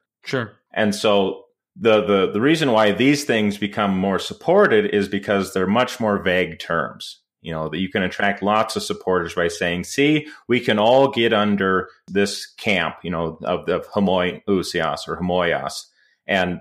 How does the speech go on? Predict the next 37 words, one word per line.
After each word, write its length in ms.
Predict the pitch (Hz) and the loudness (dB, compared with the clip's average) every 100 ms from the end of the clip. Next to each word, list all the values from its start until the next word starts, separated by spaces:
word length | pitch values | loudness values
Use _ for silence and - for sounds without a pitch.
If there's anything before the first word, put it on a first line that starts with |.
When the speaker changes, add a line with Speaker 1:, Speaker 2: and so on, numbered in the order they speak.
| _ | _
Speaker 2:
therefore 540 | 90 117 117 110 98 | 2 2 2 2 0
we 120 | 90 104 | 0 0
don't 220 | 107 - | 0 -2
have 300 | 101 101 - | -2 -2 -2
to 80 | 85 | -6
be 160 | 85 | -4
in 120 | 82 | -4
conflict." 800 | - 85 85 85 - 53 - _ _ _ _ _ _ - | -4 -2 -2 -4 -8 -8 -8 _ _ _ _ _ _ -2
'Cause 180 | 98 | 0
they 140 | 107 110 | 4 6
all 240 | 147 196 | 8 6
reject 640 | 147 107 - 107 104 - _ - | 4 2 2 2 0 -6 _ -4
a 120 | 98 | -2
group 340 | 101 107 120 | 2 2 2
of 160 | 101 85 | 0 2
radical 480 | 107 123 120 110 90 | 2 4 2 2 2
Arians 400 | 90 87 85 - | 2 0 -2 -6
who 100 | 95 | -4
come 220 | 98 92 | -2 0
up 160 | 90 92 | 0 -2
around 320 | 87 87 85 | -2 -2 -2
this 220 | 82 - | -4 -2
time 280 | 87 85 85 | -2 -2 -2
called 300 | - 85 80 | -2 -2 0
the, 160 | 82 | -2
uh, 280 | 78 80 78 - _ _ _ 117 | 0 -2 -4 -10 _ _ _ 4
anomians 800 | 127 117 104 113 120 127 123 110 | 4 6 6 6 6 4 2 2
or 140 | 101 | 2
the 180 | 92 92 | 2 2
eunomians, 760 | 95 101 113 120 123 127 - - _ _ _ | 2 4 4 4 2 0 -4 -12 _ _ _
which 180 | 104 - | 0 2
was 160 | 87 | 2
literally 380 | 104 110 104 95 | 2 4 4 2
the 200 | 82 76 | -2 -2
different 420 | - 127 - 127 123 | 0 0 0 -2 0
substances 920 | 123 123 - 123 117 - 113 113 - | 2 2 0 -4 -4 2 2 0 -2
that 260 | 90 - | -2 -2